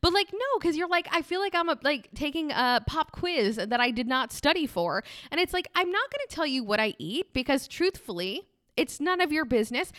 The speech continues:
'cause I'm not here for that. He looks at me and he goes,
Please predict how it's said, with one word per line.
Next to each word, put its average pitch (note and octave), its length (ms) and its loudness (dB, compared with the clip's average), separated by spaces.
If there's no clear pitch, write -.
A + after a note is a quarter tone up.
'cause F4 160 -6
I'm G4 320 0
not C#4 280 0
here D#4+ 360 2
for C4 380 4
that. G#3 360 0
He - 140 0
looks D#4+ 240 -2
at C4 80 -10
me C4+ 80 -2
and B3 60 -2
he A#3 60 -4
goes, G#3 260 -2